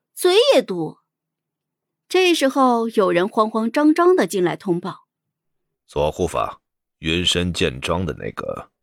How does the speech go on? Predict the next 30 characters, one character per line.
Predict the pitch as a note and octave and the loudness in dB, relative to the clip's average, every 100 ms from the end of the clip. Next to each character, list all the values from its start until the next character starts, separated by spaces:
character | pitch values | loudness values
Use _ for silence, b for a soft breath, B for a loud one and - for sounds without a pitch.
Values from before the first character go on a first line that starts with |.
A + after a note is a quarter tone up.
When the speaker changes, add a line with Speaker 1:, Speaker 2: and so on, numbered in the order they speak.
| _ _ _ _ _ _ _ _ | _ _ _ _ _ _ _ _
Speaker 1:
来 | - D#4 | 0 4
人 | D#4+ E4 | 6 4
看 | E4+ F4+ D#4+ | 4 2 2
到 | |
我 | C4 F#3+ | 4 2
也 | E4 D#4 | 2 2
在， | A3 - - _ _ - | -2 -6 -14 _ _ -2
见 | A#4 G#4+ | 2 2
鬼 | B3+ G3 | 2 0
一 | A3 | 2
样 | E4 | 4
的 | B3+ | 2
慌 | - E4 G4+ A#4 | 0 2 2 0
了 | |
金 | C#4 G3 E3+ | -2 -2 -4
眼。 | D#3+ G3+ _ _ _ _ _ _ _ _ _ _ - | -6 -12 _ _ _ _ _ _ _ _ _ _ -10
小 | - D4 E4 | 0 4 4
五 | D4 C4 | 4 2
恶 | C4+ D#4 C4+ | 4 4 4
狠 | C4+ | 0
狠 | C#4+ G3+ | 0 -2
地 | E3 | 0
瞪 | E4 D#4+ | 2 2
了 | F#3 | 2
他 | - F3 | -2 -2
一 | E3+ | -2
眼， | D#3 - _ _ _ _ _ _ _ - | -6 -10 _ _ _ _ _ _ _ -6
这 | - G#4+ | 0 0
一 | D4+ | 0
下 | G3 F#3 C#3 | -2 -4 -6